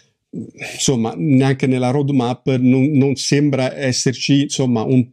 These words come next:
focus così, eh, veloce e così attento per c-, certi obiettivi che cominciano a essere, insomma, delle carenze piuttosto gravi. Quindi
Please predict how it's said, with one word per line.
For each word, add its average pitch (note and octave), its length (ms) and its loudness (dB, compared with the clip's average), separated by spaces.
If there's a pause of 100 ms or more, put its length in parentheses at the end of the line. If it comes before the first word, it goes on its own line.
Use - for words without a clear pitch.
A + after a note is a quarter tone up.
focus C3 680 -4
così, C3 380 0 (440)
eh, - 460 -12
veloce C#3 600 2
e A#2+ 60 -4
così C3 240 0
attento B2 680 -4
per A#2 340 -2
c-, - 280 -18
certi A#2 320 -2
obiettivi B2 500 2
che A#2 180 -2
cominciano A#2 420 -2
a G#2 40 0
essere, G#2+ 280 -2
insomma, G#2 280 -4
delle A2 220 -2
carenze A2 400 -4
piuttosto A2 420 -6
gravi. G2+ 320 -8
Quindi A#2 340 2